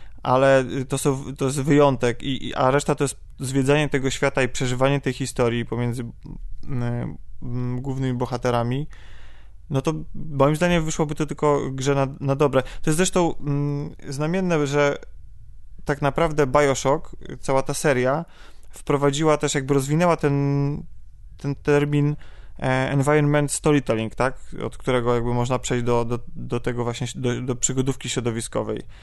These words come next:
czyli tego opowiadania poprzez, e, samo środowisko, przez to, że się znajdujesz w tym miejscu i wszystko, co spotykasz w tym miejscu,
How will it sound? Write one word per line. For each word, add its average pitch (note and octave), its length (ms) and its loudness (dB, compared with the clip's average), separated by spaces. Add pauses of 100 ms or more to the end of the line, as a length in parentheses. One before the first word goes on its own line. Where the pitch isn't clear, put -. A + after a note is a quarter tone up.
(140)
czyli B2+ 160 0
tego C3+ 180 4
opowiadania C3+ 600 4
poprzez, - 520 -2
e, B2 40 -2 (920)
samo B2 540 2
środowisko, C3 600 -2
przez - 240 -6
to, C3 120 -2
że C#3 120 -2
się C3 120 -2
znajdujesz C3 420 2
w - 40 -2
tym B2 200 2
miejscu C#3 520 0 (400)
i C3+ 100 -8
wszystko, - 300 -4
co C3+ 300 2 (400)
spotykasz C#3+ 460 -2
w - 40 -8
tym C3+ 140 0
miejscu, F3 580 -2